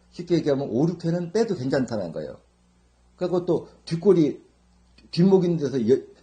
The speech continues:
열감이 나고 이렇게 압력이 채이는 느낌 나요. 머릿속에서 이렇게 여-, 열이,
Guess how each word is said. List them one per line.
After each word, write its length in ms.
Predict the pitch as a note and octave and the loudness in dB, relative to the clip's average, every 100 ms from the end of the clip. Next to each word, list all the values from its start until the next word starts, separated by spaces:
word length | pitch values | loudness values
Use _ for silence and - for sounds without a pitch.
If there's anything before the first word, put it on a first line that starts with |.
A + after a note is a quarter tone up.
| - | 4
열감이 460 | C3 F3 F#3+ D#3+ C3 | 6 8 8 4 0
나고 500 | A2 G#2+ G#2 - - _ _ _ _ _ _ _ - | -2 -2 -4 -6 -14 _ _ _ _ _ _ _ -14
이렇게 400 | C#3 D3 G#2+ - - | 0 2 2 -2 -4
압력이 480 | - C#3+ G3 F3 C#3 | 2 4 4 2 0
채이는 380 | - A#3 A3 C3+ | 2 2 4 2
느낌 260 | A2+ A#2 | -2 -2
나요. 180 | G2+ E2+ | -4 -2
머릿속에서 560 | E2 C3+ D#3+ D#3+ C3+ A2+ | 4 4 4 0 -2 -4
이렇게 280 | - G#2 G#2 | -4 -6 0
여-, 180 | B2 A2+ | 2 6
열이, 480 | B2+ C#3+ B2 D3 | 6 6 2 -6